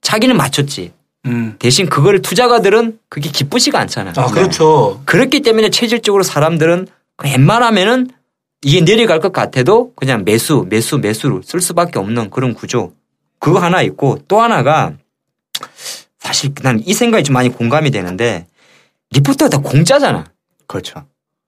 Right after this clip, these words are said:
Speaker 1: 그게 좀 큰 것 같아. 애널리스트들이 좀 고액의 연봉을 받고는 있지만은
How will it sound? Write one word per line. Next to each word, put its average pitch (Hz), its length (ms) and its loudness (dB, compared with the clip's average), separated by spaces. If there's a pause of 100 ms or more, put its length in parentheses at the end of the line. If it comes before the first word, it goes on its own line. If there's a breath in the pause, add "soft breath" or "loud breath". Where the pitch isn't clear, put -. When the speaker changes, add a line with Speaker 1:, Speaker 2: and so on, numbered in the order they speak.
Speaker 1:
그게 220 180 0
좀 262 140 2
큰 202 180 -4
것 180 80 0
같아. 90 360 -4
애널리스트들이 208 600 2
좀 160 200 0
고액의 160 440 4
연봉을 151 280 2
받고는 - 340 -2
있지만은 117 680 -4